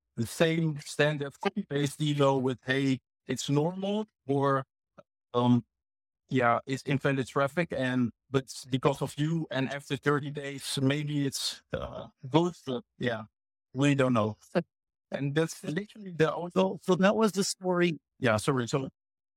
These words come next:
Speaker 2: So that was a story two years ago as,
Speaker 1: Yeah.
Speaker 2: as well, right? That was a story that, that I wrote about. It was invalid traffic,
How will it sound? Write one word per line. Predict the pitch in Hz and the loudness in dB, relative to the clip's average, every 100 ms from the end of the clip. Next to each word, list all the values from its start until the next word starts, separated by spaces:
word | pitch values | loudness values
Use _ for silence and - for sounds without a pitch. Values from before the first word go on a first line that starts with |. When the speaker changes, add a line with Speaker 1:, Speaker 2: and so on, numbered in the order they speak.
| _ - | _ -8
Speaker 2:
So | - | 2
that | 143 196 | 6 8
was | 196 | 6
a | 180 | 4
story | - 180 170 | 4 4 4
two | - 165 | 0 2
years | 160 165 | 6 6
ago | 139 147 143 | 6 4 6
as, | |
Speaker 1:
Yeah. | 131 110 | 6 4
Speaker 2:
as | 117 | 2
well, | 107 113 90 | 2 2 2
right? | 98 113 | 2 0
That | 123 | 2
was | 131 123 | 2 2
a | |
story | - 135 127 107 | 2 4 4 2
that, | 113 110 | -2 -4
that | 110 - | -4 -6
I | 113 120 | -16 0
wrote | 123 113 | 2 4
about. | 107 104 | 2 2
It | |
was | 113 107 | 2 0
invalid | 120 123 113 117 107 | 2 2 4 4 2
traffic, | 120 113 - 113 | 0 0 2 -2